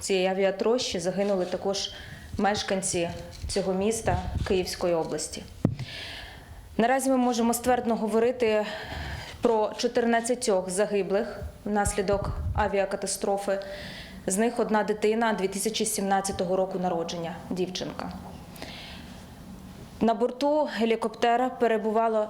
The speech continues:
десять осіб. Троє — це члени екіпажу, семеро — це керівництво Міністерства внутрішніх справ України, міністр Денис Монастирський,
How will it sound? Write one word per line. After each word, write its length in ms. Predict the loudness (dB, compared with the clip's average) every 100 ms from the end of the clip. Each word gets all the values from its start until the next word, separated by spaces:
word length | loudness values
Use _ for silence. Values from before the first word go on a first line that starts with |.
| -4
десять 480 | 0 0 0 -2 -2
осіб. 400 | -2 -2 -4 -8 -12 -10 -10 -12 -18 -16 -14 -12 -12 0
Троє — 380 | 4 4 4 2
це 400 | 2 2 2 0 -2
члени 440 | 2 2 4 2
екіпажу, 680 | 0 -2 2 2 2 0 -4 -6 -14 -16 -18 -18 -8
семеро — 680 | -2 2 4 4 4 4 2 -2 -8 -6
це 520 | -2 2 4 4 4 2
керівництво 680 | 0 2 2 2 2 0 0
Міністерства 640 | 2 0 2 2 0 -2
внутрішніх 480 | 0 0 -2 -2 -4
справ 360 | -2 0 0 0
України, 580 | -2 0 2 2 2 0 -8 -14 -14 -18 -20 -8 0
міністр 680 | 2 4 0 0 0 0 -2 -8 -2
Денис 420 | 0 2 0 2
Монастирський, 880 | 2 2 2 0 0 0 -2 -2